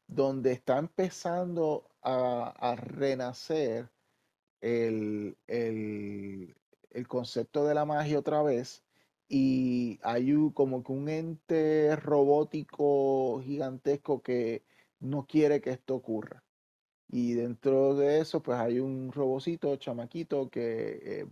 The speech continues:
pasa por las aventuras con eso y bla, bla, bla. Y entonces la secuela, que es Ascender, pues trata entonces ya de que, de cómo, eh,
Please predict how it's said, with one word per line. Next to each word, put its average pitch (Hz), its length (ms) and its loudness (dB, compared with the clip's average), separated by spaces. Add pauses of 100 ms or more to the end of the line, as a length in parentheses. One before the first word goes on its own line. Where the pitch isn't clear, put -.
pasa 117 280 -6
por 127 140 0
las 135 120 0
aventuras 127 580 -2
con 143 220 -8
eso 156 420 0
y 117 160 0
bla, 110 220 0
bla, 104 180 0
bla. - 280 -10 (680)
Y 131 280 2
entonces 127 340 0
la 156 140 4
secuela, 147 800 2
que 113 200 0
es 135 220 -6
Ascender, 160 840 -2 (540)
pues 117 520 2
trata 120 360 2
entonces 165 480 -2
ya 170 280 6
de 123 220 0
que, 110 240 -4
de 113 160 -2
cómo, 139 640 -2 (560)
eh, 110 600 0